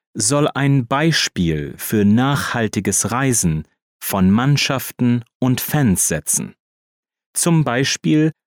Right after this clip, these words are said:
haben wir es ermöglicht, dass die Zuschauer mit ihren Spieltickets zwei Tage umsonst mit Bahn und Bus fahren dürfen.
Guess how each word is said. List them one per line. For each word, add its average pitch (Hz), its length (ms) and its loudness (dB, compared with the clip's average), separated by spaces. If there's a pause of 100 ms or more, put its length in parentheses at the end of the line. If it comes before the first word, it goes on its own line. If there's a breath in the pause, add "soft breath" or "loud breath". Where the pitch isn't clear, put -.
(100)
haben 123 380 0
wir 107 160 2
es 85 180 0
ermöglicht, 104 920 0 (340)
dass 113 240 -2
die 113 140 0
Zuschauer 85 840 0 (160)
mit 107 240 0
ihren 101 300 2
Spieltickets - 1080 -2 (300)
zwei 165 520 0
Tage 117 480 -2 (100)
umsonst 101 800 0 (300)
mit 190 300 -2
Bahn 170 380 0
und 123 320 -2
Bus - 300 -2
fahren 78 380 -4
dürfen. 76 440 -8